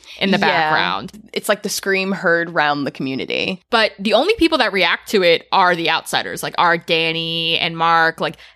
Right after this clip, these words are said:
Speaker 1: they seem to be the only people that hear the scream. Everyone else just really goes on, like, nothing happens.
Speaker 2: That's such a good point.
Speaker 1: And they don't let it become a thing. And I think, honestly, like, this is my second or third time watching the movie, and I don't even remember hearing the scream the first couple times because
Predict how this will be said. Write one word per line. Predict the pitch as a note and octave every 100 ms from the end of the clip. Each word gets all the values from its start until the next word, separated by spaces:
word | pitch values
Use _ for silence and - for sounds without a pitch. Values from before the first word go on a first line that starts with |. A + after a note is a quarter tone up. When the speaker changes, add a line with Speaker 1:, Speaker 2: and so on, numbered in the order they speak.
| -
Speaker 1:
they | G#3+ C4
seem | C#4+ C4+
to | A#3
be | G3+
the | F#3
only | E3 F3 F3
people | - F3+ F3+ F3
that | E3 D#3 -
hear | - - F3 F3+
the | G#3
scream. | A#3+ - C#4+ C#4
Everyone | B3+ F3+ G3 F#3
else | E3 E3+ F#3+
just | F#3+ E3+
really | E3+ E3 E3+
goes | D#3+ E3+ E3 E3+
on, | D3 E3 F3+
like, | E3 -
nothing | F3 D#3+ E3 D#3
happens. | D#3+ - D#3 - A3+ B3 C#4+
Speaker 2:
That's | F3 -
such | - - D#3+
a | -
good | -
point. | - G#3
Speaker 1:
And | G3+
they | G3
don't | F3 F3+ E3+ E3+ -
let | E3+ E3
it | -
become | - E3+ - E3+ E3
a |
thing. | D3 - E3 E3+ A#3+ C#4+
And | F3+
I | F3 E3+
think, | - G3 F#3 - - _ _
honestly, | F3+ G3 C4+ - G#3+
like, | F#3 E3+
this | F#3+
is | A#3+
my | A3+ F3+
second | F#3+ F3 E3+
or |
third | E3 E3 D#3+
time | E3 D#3+
watching | D#3 D#3 G3
the | G3
movie, | G#3+ A3 A3+ -
and | F3+ - _ _ -
I | G3
don't | F#3+
even | F#3 F3
remember | E3+ D#3+ E3
hearing | E3 E3 E3
the |
scream | D#3+ - E3+ D#3
the | D#3
first | C#3+ B2+
couple | - -
times | - B2 G#2+ -
because | F3+ F#3 E3